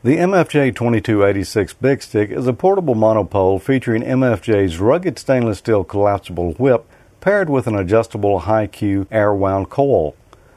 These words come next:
Efficiency matters, so it's not surprising this winning combination stands head and shoulders above shorter backpack antennas. The antenna is constructed of all aluminum and stainless steel components for years of great performance, and it's rated at one kilowatt.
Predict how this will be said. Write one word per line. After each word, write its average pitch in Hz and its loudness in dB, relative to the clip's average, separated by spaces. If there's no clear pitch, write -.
Efficiency 147 -2
matters, 98 0
so 131 2
it's 143 -4
not 160 2
surprising 113 0
this 90 -6
winning 101 -4
combination 92 -2
stands 107 -4
head 175 -4
and 151 -2
shoulders 131 0
above 87 0
shorter 139 0
backpack 90 -2
antennas. 90 -6
The 143 2
antenna 170 2
is 131 -2
constructed 107 -2
of 87 -2
all 113 2
aluminum 110 0
and 87 -6
stainless 107 -2
steel 101 -2
components 117 -2
for 147 2
years 165 2
of 107 -4
great 104 0
performance, 101 -4
and 135 2
it's 113 -4
rated 107 2
at 107 0
one 113 0
kilowatt. 95 0